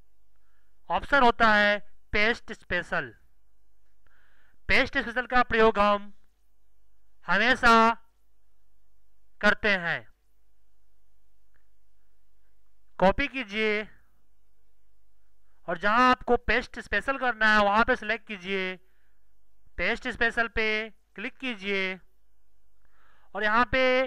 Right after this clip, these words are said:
आप paste special with condition, आप paste करना चाहते हैं लेकिन आप अपने data का पूरा का पूरा data paste नहीं करना चाहते हैं,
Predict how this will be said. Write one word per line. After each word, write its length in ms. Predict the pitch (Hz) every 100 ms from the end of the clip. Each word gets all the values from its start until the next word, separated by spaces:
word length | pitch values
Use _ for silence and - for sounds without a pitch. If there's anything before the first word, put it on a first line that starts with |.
| - - - _ - - - - 175
आप 180 | 208 -
paste 280 | 226 269 269
special 640 | - 240 226 226 226 233 - - 160
with 280 | 240 - - - - - - - - - - - - - - - -
condition, 580 | 202 214 202 202 143 - _ -
आप 200 | 220 -
paste 300 | 220 262 -
करना 280 | - 233 262
चाहते 380 | 269 240 226 233
हैं 320 | 214 208 208 202 - -
लेकिन 260 | 196 - 220
आप 180 | 226 233
अपने 220 | - 240
data 280 | 214 208 226
का 140 | 233 226
पूरा 240 | 202 220 240
का 120 | 254
पूरा 200 | 233 233
data 220 | 220 214 208
paste 260 | 202 -
नहीं 100 | 208
करना 220 | 185 180 170
चाहते 380 | 165 165 175
हैं, 260 | 165 160